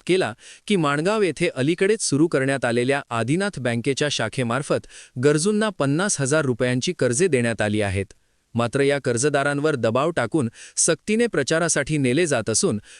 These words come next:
विरोध केल्यास बँकेकडून नोटीस काढण्याच्या धमक्या दिल्या जात आहेत. तसेच नागरिकांना मोबाईलमध्ये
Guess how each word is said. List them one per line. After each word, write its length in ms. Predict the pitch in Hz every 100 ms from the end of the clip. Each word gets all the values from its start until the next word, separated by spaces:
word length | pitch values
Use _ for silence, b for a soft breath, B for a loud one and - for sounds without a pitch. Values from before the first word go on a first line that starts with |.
| -
विरोध 360 | 120 147 214 196
केल्यास 400 | 156 131 135 151
बँकेकडून 640 | 117 120 120 185 147 143 170
नोटीस 420 | 127 123 110 -
काढण्याच्या 480 | 143 127 131 127 143
धमक्या 380 | 107 117 202
दिल्या 240 | 202 123 110
जात 240 | 101 98
आहेत. 220 | 95 92 - - _ _ -
तसेच 320 | 131 135 104 B B B
नागरिकांना 640 | 127 139 160 214 196 190 208
मोबाईलमध्ये 680 | 135 127 143 170 143 135